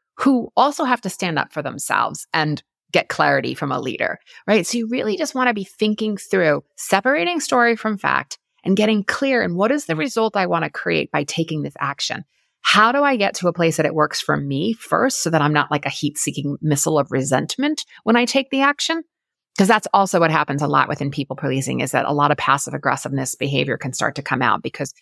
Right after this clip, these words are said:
we're constantly doing things and not being appreciated. So again, separating story from fact and then deciding for yourself what is the result you wanna create. And then from there, you just kinda work backwards. So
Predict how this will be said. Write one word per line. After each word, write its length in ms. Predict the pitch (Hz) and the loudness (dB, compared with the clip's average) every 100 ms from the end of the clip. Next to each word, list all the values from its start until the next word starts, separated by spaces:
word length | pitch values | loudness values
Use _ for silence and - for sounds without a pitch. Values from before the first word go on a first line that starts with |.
| _ _ _ - | _ _ _ -6
we're 60 | |
constantly 560 | 147 - 160 - - 147 | -2 2 2 0 -6 -6
doing 260 | 139 135 | -4 -6
things 240 | 139 135 135 | -6 -6 -6
and 160 | 139 | -6
not 220 | 131 131 - | -2 -4 -4
being 260 | 120 131 | -10 -10
appreciated. 600 | 131 - 123 - - - - _ _ _ _ | -12 -14 -10 -10 -10 -16 -20 _ _ _ _
So 400 | - 214 180 170 _ _ _ _ _ - | 0 2 2 -2 _ _ _ _ _ -4
again, 320 | 175 160 156 | 0 0 0
separating 480 | - 202 208 208 196 | 0 0 2 2 2
story 280 | 190 175 160 | 2 2 0
from 200 | 151 143 | -2 -4
fact 420 | 147 175 247 - - | 0 0 0 -6 -4
and 160 | 175 | 0
then 140 | 170 165 | 2 0
deciding 540 | 156 - 185 190 202 | -2 0 2 2 -2
for 120 | 185 165 | -4 -4
yourself 460 | 151 143 156 143 | -4 0 0 0
what 300 | 147 147 156 | -2 0 0
is 220 | - 156 - | 0 -2 -2
the 100 | 139 | -6
result 540 | 131 131 143 151 - | -4 -6 -4 -4 -2
you 140 | 160 | -4
wanna 220 | 135 135 117 | 0 0 -2
create. 440 | - 123 165 254 _ - - | -4 -2 -2 -2 _ -10 0
And 140 | 196 | 2
then 160 | 214 196 | 2 2
from 200 | 202 220 | 0 2
there, 220 | 269 214 | 2 2
you 120 | 185 | 0
just 160 | 196 - | -4 -6
kinda 240 | - 370 | -10 -8
work 260 | 262 180 - | -2 -2 -2
backwards. 600 | - 131 208 - - 78 | 0 2 2 -2 -8 -8
So 220 | - 165 | 0 0